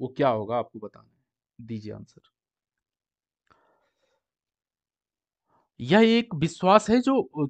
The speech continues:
कि बच्चों की अपनी योग्यताओं के अनुसार अलग किया जाना चाहिए। यह एक विश्वास है कि कुछ बच्चे कभी कुछ सीख ही नहीं सकते, ये समावेशन बोल रहा है ये। ये एक दर्शन है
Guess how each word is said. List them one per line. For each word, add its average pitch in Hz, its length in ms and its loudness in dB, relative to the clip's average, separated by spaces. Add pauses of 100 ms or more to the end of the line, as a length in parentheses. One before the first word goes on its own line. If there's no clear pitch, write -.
कि 226 80 0
बच्चों 165 460 4
की 233 100 4
अपनी 208 220 2
योग्यताओं 185 520 4
के 190 80 0
अनुसार 175 360 -2
अलग 175 280 2
किया 151 180 2
जाना 107 260 -4
चाहिए। 98 360 -20 (1000)
यह 185 220 8
एक 196 80 2
विश्वास 180 460 2
है 196 80 0
कि 220 140 -2
कुछ 226 240 -4
बच्चे 160 480 -2 (180)
कभी 156 260 2
कुछ - 380 -2
सीख 175 320 -4
ही 226 180 6
नहीं 190 140 0
सकते, - 400 -10 (760)
ये 131 60 -4
समावेशन 135 600 -2
बोल 107 220 -6
रहा 104 100 -2
है 123 100 -6
ये। 101 140 -12 (680)
ये 160 180 4
एक 156 140 -2
दर्शन 143 420 4
है 202 240 0